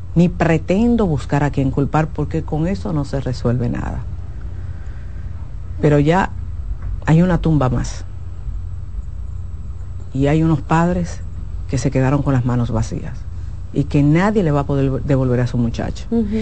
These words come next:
Speaker 1: Y claro, yo sí te puedo asegurar que hay mucha gente culpando a esa mamá y a ese papá,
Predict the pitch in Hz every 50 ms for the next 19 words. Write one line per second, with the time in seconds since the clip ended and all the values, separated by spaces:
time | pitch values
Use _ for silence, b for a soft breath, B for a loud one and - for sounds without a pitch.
0 | 220 226 B 165 147 - 156 156 143 131 120 127 139 147 160 - - 220 - 208
1 | - - 185 185 190 175 - 190 170 165 165 165 180 170 - 208 - - 202 247
2 | 285 285 302 285 - 240 202 196 202 196 190 - 165 147 147 139 147 147 127 -
3 | 139 139 131 127 127 127 120 113 - 127 120 120 107 - 117 -